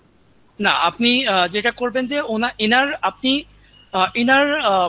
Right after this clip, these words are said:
permanently এনার manager হিসেবে কাজ করার জন্য চেষ্টা করেন। ওনার সাথে যুক্ত হয়ে কাজ করার দরকার নেই। আপনি ওনাকে বলেন যে, "আমি কাজটা এক মাস করি, আপনি আমার কাজটা দেখেন, output দেখেন, আপনি ক্লায়েন্টকে happy রাখেন, output দেখার পরে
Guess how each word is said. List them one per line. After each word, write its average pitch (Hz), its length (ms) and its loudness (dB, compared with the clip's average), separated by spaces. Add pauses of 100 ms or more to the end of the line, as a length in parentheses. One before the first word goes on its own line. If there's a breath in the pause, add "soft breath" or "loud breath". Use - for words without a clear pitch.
(160)
permanently 269 760 0
এনার 254 180 0
manager 214 440 2
হিসেবে 240 300 -4
কাজ - 280 -4
করার 202 260 -4
জন্য 190 180 -6
চেষ্টা 170 300 -10
করেন। 220 240 -10
ওনার 208 180 -4
সাথে 220 180 -8
যুক্ত 196 280 -10
হয়ে 226 120 0
কাজ 190 220 -6
করার 208 180 -4
দরকার 175 300 -4
নেই। 226 280 -6 (560)
আপনি - 240 -2
ওনাকে 240 240 -2
বলেন 226 300 -2
যে, 302 160 -4
"আমি 214 340 0
কাজটা 240 640 0
এক 196 180 0
মাস 220 220 -2
করি, 247 300 -6 (420)
আপনি 185 220 -2
আমার 208 180 0
কাজটা 196 340 -4
দেখেন, 180 400 -4
output 170 400 -6
দেখেন, 185 300 -6 (560)
আপনি 190 240 -4
ক্লায়েন্টকে 196 320 -2
happy 180 240 -4
রাখেন, 196 320 -6
output 170 440 -10
দেখার 185 280 -8
পরে 196 260 -10